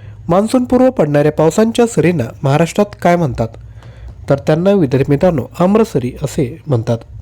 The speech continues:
यानंतर पुढील प्रश्न, महाराष्ट्रात सिंहस्थ कुंभमेळा कोठे भरतो?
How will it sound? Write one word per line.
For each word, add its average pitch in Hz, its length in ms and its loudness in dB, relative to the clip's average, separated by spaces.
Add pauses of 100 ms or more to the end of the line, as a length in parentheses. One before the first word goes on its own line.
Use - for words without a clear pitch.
(2500)
यानंतर 139 360 2
पुढील 135 240 2
प्रश्न, - 340 -2 (560)
महाराष्ट्रात 220 400 2
सिंहस्थ 240 520 0
कुंभमेळा 156 540 2
कोठे 139 300 0
भरतो? 131 400 0